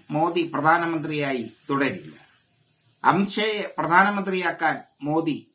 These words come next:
ശ്രമിക്കും. ചുരുക്കത്തിൽ സംഘപരിവാർ മോദി കഴിഞ്ഞാൽ പ്രധാനമന്ത്രിയായി കാണുന്നത് യോഗിയെയാണ്, യോഗി ആദിത്യനാഥിനെ.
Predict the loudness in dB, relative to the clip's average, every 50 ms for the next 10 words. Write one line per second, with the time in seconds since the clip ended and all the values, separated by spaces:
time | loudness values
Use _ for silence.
0 | _ -16 -12 -6 -4 -2 -2 -2 -4 -6 -10 -16 -18 _ _ _ _ _ _ _
1 | _ _ _ _ _ _ _ _ 0 2 2 2 2 0 0 0 -2 -4 -4 -8
2 | -12 _ _ 2 2 2 2 2 0 0 2 0 0 2 4 4 2 2 0 -8
3 | -16 _ _ -2 0 2 2 2 2 2 0 0 0 0 0 -2 -2 -4 -4 -6
4 | -6 -2 2 4 4 4 4 2 -2 -2 -4 -4 -4 -4 -2 -2 -4 -2 0 0
5 | 0 0 0 -4 -6 -4 -4 -4 -4 -6 -8 -8 -4 0 0 0 0 0 0 0
6 | -2 -2 -4 -8 -12 -20 -20 _ _ _ _ _ _ _ _ 0 4 4 4 4
7 | 2 0 -2 -4 -4 0 4 4 6 4 4 0 -4 -4 -4 -4 -4 -4 -6 -8
8 | -14 -20 -20